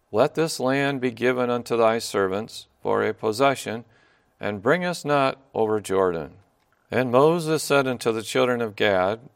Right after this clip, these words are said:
and to the children of Reuben, Shall your brethren go to war, and shall ye sit here? And wherefore discourage ye the heart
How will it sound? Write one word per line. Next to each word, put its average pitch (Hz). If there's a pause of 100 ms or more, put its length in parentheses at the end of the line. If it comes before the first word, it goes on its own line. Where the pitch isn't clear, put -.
and 98
to 113
the 107
children 120
of 98
Reuben, 123 (680)
Shall 120
your 147
brethren 131
go 117
to 139
war, 107 (480)
and 98
shall 101
ye 135
sit -
here? 139 (840)
And 107
wherefore 180
discourage 151
ye 113
the 110
heart 123